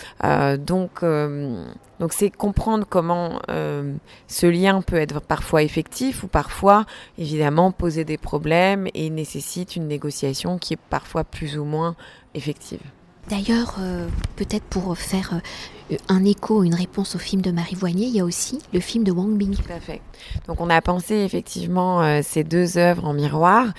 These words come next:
Speaker 1: puisque, euh, Wang Bing a tourné un film, euh, autour d'un migrant nigérian à Guangzhou, donc dans la même ville, et ensuite l'a suivi,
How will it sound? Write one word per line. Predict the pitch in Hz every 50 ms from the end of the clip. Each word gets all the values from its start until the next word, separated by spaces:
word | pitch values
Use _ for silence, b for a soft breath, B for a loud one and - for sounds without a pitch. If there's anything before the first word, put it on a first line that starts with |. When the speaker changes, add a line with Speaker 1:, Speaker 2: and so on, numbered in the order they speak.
| B B B B B B
Speaker 1:
puisque, | - 170 - - -
euh, | 170 165 160 156 151 147 147 143 143 143 143 147
Wang | 156 156 165 160
Bing | 160 196 220 214 185
a | 160
tourné | - - 165 165 165 170 170
un | 165 160 151
film, | 147 - - - 175 175 170 156 - - - -
euh, | - 156 139 143 -
autour | - - - - - - 165 165
d'un | 160 147
migrant | 147 151 151 147 156 151 156 160
nigérian | 156 151 143 139 147 143 143 147 156 165 180 202 240 - B B B B B B
à | - - 175
Guangzhou, | 170 175 175 165 165 160 151 165 190 233 -
donc | - - 196 175 165
dans | 170 -
la | 165 156 151
même | 156 151 151 151 151
ville, | 147 147 156 185 214 254 269 240 - B B B B B B
et | - 170 175 170 -
ensuite | 160 160 151 - - 220 214
l'a | - 170 156
suivi, | - - - - 196 170 160 175 190 214 226 226 220